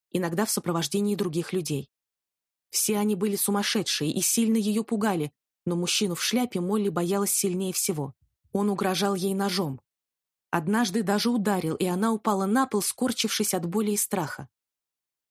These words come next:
Когда ей исполнилось пятнадцать лет, Молли не выдержала и рассказала подруге про голоса и про человека в шляпе. Подруга убедила ее признаться во всем родителям. И двадцать шестого октября две тысячи четырнадцатого года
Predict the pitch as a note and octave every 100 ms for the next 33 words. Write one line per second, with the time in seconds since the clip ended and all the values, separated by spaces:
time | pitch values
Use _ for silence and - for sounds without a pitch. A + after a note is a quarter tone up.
0 | _ _ _ F3 F3+ C4 B3+ B3 - B3+
1 | A#3+ A3 G#3 - G#3 B3 C#4 - F3 E3+
2 | D3+ - F#3 C4 A3+ G#3 G3 C#4 A#3+ G#3+
3 | A3+ G#3+ _ _ - A#3+ - A#3+ A3+ G3
4 | G3 F#3+ C4+ A3 - F3 F3+ F#3 B3+ A#3+
5 | - F3+ F#3 F#3 G#3 - - G3+ D#3+ -
6 | C#3 _ _ _ _ _ _ _ _ _
7 | _ F#3 F3 A#3+ A3+ G#3 E3+ F3+ A#3+ B3
8 | G3+ G#3 F#3 F#3+ G#3+ - F#3 F3+ - G3
9 | G3+ F3+ E3+ C#3+ C3+ - _ _ _ _
10 | - F#3+ G3+ C#4+ A3+ - - A3+ F#3 -
11 | F3 G#3 F3 F3 G#3+ - - E3+ F#3 F3
12 | - D#3 D#3+ B3 A#3+ B3